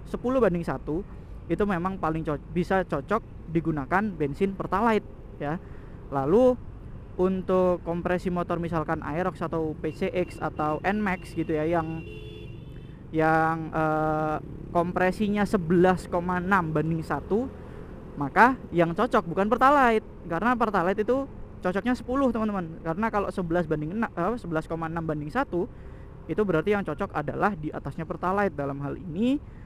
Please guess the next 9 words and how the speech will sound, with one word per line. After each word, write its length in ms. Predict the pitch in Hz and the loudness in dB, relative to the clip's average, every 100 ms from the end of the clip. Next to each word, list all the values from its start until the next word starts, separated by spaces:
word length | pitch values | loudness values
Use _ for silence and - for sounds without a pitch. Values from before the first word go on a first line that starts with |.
| - - | -12 0
yang 320 | 160 202 190 | 2 2 0
oktan 400 | 156 - 175 190 | -6 -4 -2 -2
sembilan 560 | - 165 156 151 147 147 | -2 0 2 2 0 -2
dua, 400 | 143 131 139 185 - - - | -2 -2 0 -2 -4 -14 -14
sembilan 480 | - 160 151 143 147 | -6 -2 0 0 -2
lima, 320 | 143 170 143 | -2 -4 -4
atau 160 | 165 | -4
sembilan 320 | 170 160 147 135 | -4 -2 -2 -2
delapan. 480 | 135 - 160 139 | -4 0 0 0